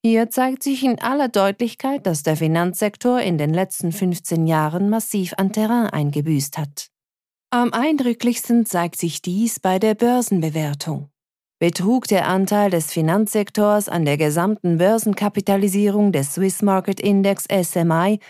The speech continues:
vor fünfzehn Jahren noch rund ein Drittel, sind es heute nicht einmal mehr zehn Prozent. Noch krasser ist der Absturz bei den Größten der Branche. So ist der Börsenkurs der C S-Aktie seit dem Hoch von zweitausendsieben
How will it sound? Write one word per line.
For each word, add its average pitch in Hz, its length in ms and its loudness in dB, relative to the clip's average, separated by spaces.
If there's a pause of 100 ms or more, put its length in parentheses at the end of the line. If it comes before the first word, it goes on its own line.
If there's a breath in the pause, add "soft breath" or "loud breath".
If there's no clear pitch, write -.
(280 loud breath)
vor 233 200 0
fünfzehn 269 520 0
Jahren 202 420 2
noch 170 280 0
rund 247 340 2
ein 175 220 0
Drittel, 214 420 0 (320 soft breath)
sind 269 260 4
es 302 200 -2
heute 240 320 0
nicht 240 240 0
einmal 247 340 2
mehr 247 320 0
zehn 190 360 0
Prozent. 240 760 -2 (560)
Noch 226 260 0
krasser 233 500 -2
ist 262 220 -2
der 247 140 0
Absturz 220 600 0
bei 233 140 0
den 240 200 4
Größten 240 480 0
der 160 120 0
Branche. 143 500 -2 (360)
So 240 160 2
ist 208 220 0
der 180 120 4
Börsenkurs 214 840 0
der 151 240 0
C 269 260 0
S-Aktie 208 680 -2
seit 180 260 0
dem 151 200 0
Hoch 214 300 2
von 165 240 0
zweitausendsieben 180 1200 0